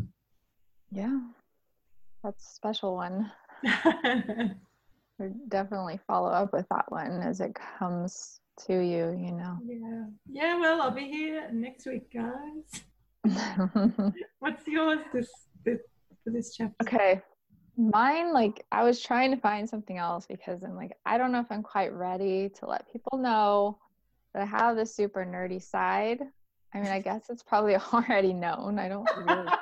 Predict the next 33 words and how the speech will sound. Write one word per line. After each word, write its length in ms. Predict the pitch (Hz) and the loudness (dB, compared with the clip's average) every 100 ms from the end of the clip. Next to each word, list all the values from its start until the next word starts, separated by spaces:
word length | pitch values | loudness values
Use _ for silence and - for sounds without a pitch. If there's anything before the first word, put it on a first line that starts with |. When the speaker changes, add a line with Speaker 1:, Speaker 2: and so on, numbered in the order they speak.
| - | 4
Speaker 2:
<laughs> 340 | 370 370 415 - | 2 4 0 2
Like, 240 | 311 - - _ _ _ - | 0 -2 -16 _ _ _ -2
sorry, 160 | 277 262 | 2 2
Speaker 1:
<laughs> 40 | - | 2
Speaker 2:
public, 460 | 294 233 233 247 247 | 0 0 -2 -4 -4
keep 220 | 302 311 302 | -8 -6 -4
the 180 | 262 - 254 | -4 -2 -4
secrets 480 | 269 - 262 254 330 | -4 0 0 0 2
out. 720 | 240 202 240 - 247 - - - - | 2 4 0 0 -4 -4 -20 -20 -4
<laughs> 760 | - - 330 262 262 - - 294 - - - 285 - - - - - - - | -4 0 -2 -2 -8 -8 -2 -4 -4 -12 -10 -12 -12 -14 -12 -12 -16 -10 2
Speaker 1:
But 200 | 233 233 | 4 8
this 180 | 285 302 - | 6 4 0
pushes 400 | 277 254 302 254 | 2 4 2 4
it 100 | 247 240 | 4 4
over 380 | 196 196 190 190 | 4 4 2 0
the 160 | 180 190 | -2 2
edge, 460 | 202 165 185 185 | 2 2 -2 -6
right? 340 | 185 160 170 - _ _ 214 | -4 -2 -2 -4 _ _ -4
Okay. 400 | 214 185 175 233 - - - _ - | 2 2 2 -2 -16 -20 -20 _ 0
But 160 | 208 | 0
for 140 | 220 240 | 6 6
me, 240 | 226 254 | 8 6
it 80 | 269 | 6
was 200 | 240 226 | 8 6
when 140 | 226 214 | 4 0
I 80 | |
was, 240 | 214 214 214 - | 2 2 0 -4
and 140 | 214 | 0
that's 180 | 226 254 | 0 2
why 120 | 277 | 2
I 40 | 277 | 4
really 280 | 226 220 208 | 4 4 4
liked 340 | 175 185 - | 2 0 -4